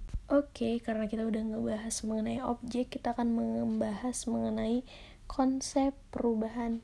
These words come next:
berkelanjutan. Oke, nah, di setiap proses perubahan itu pasti ada proses yang berlanjut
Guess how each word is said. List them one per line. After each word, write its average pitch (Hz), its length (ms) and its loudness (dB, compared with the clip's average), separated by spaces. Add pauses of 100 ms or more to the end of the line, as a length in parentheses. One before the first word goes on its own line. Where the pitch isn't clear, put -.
(160)
berkelanjutan. 208 1500 0 (800)
Oke, - 500 -4 (160)
nah, 226 240 2
di 226 160 2
setiap 294 480 2
proses 269 480 0
perubahan 269 800 4
itu 262 360 2
pasti - 440 -2
ada 254 240 2
proses 254 480 -2
yang 262 240 6
berlanjut 240 640 4